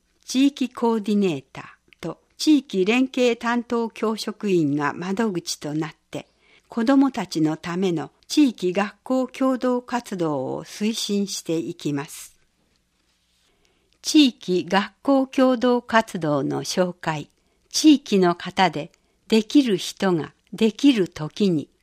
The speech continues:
できることから、各学校の取り組みがあります。子どもたちが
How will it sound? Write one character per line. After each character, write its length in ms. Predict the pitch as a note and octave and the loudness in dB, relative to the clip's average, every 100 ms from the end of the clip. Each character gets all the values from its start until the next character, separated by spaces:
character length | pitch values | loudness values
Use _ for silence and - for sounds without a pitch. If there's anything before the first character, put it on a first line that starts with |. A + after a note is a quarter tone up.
| _ | _
で 160 | F#3+ G3+ | -4 -2
き 200 | - C#4+ | 2 2
る 160 | G3+ | 2
こ 220 | - - C#3 | -4 -10 -8
と 160 | E3+ | -8
か 220 | - C#3+ | -6 -8
ら、 120 | C#3 - _ _ _ _ _ _ _ _ _ _ _ _ | -10 -14 _ _ _ _ _ _ _ _ _ _ _ _
各 320 | - B3+ - | -6 -2 0
学 240 | F#3 F#3 - | 0 0 -2
校 240 | A3 G#3 | 0 2
の 240 | G3 G3 G3 | 2 0 -2
取 240 | - A3+ A#3+ | -4 -2 -2
り 40 | |
組 320 | - A#3+ A3 | -2 -2 0
み 20 | G#3+ | 0
が 220 | G3+ - | -4 -6
あ 160 | - D#3+ | -8 -8
り 140 | D3+ | -6
ま 140 | D3+ B2+ | -8 -10
す。 260 | - - _ _ _ _ _ _ _ _ _ _ _ _ _ _ _ _ _ | -14 -18 _ _ _ _ _ _ _ _ _ _ _ _ _ _ _ _ _
子 140 | - A#3+ | -2 4
ど 140 | D4+ | 8
も 140 | D4 C#4+ | 8 6
た 160 | A3 | 0
ち 160 | - D#3 | 0 -4
が 200 | D#3 | -4